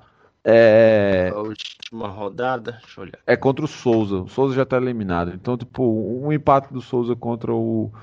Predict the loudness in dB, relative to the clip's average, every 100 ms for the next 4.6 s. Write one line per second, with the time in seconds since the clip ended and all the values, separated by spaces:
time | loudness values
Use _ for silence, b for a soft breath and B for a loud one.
0 | B B _ 0 0 2 0 0 -2 0
1 | 2 4 2 0 2 4 4 -2 -4 -6
2 | 0 -2 -2 -14 -2 0 2 -2 -6 -6
3 | -4 -6 b b -6 -4 -2 0 0 -2
4 | 0 0 0 0 0 0